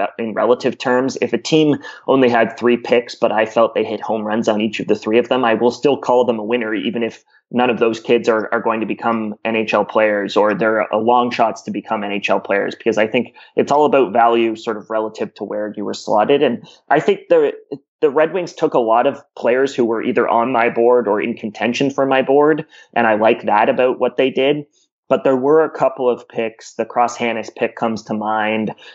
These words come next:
even the Emil Viro and, and Sebrango picks that were maybe a little bit too high for me. Um, and then, uh, the Raymond picks great. I, I love the Raymond pick. I, he, he was, that's it. I've absolutely no qualms there. So it was a bit of a mixed bag.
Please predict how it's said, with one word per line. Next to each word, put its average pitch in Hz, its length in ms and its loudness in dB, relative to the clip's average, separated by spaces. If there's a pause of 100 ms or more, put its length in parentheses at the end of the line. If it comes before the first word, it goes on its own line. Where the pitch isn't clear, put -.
(100)
even 127 180 4
the 120 140 4
Emil 113 240 2
Viro 104 420 4
and, 101 240 -2
and 107 160 -2
Sebrango 107 560 0
picks - 240 -2
that - 160 0
were 117 100 2
maybe 107 460 0
a 92 60 0
little 110 460 0
bit 160 280 2
too 160 220 0
high 143 240 0
for 160 180 -4
me. 175 320 -4 (340)
Um, 113 600 0 (340)
and 135 160 0
then, 143 220 2
uh, 123 160 2
the 139 140 0
Raymond 156 340 2
picks - 240 -8 (300)
great. 107 260 0
I, 76 220 -2
I - 20 0
love 113 240 0
the 107 80 -4
Raymond 110 320 -4
pick. 110 220 0
I, 107 60 0
he, 104 340 -6 (180)
he 117 80 2
was, 107 140 0 (200)
that's 117 220 0
it. 98 220 -2 (100)
I've 104 220 2 (100)
absolutely 117 440 2
no 101 180 -6
qualms 98 380 -6
there. 95 180 -4
So 120 260 0 (220)
it - 60 2
was 156 120 0
a 165 40 0
bit 190 180 2
of 202 80 0
a 185 40 2
mixed 151 300 0
bag. 127 420 2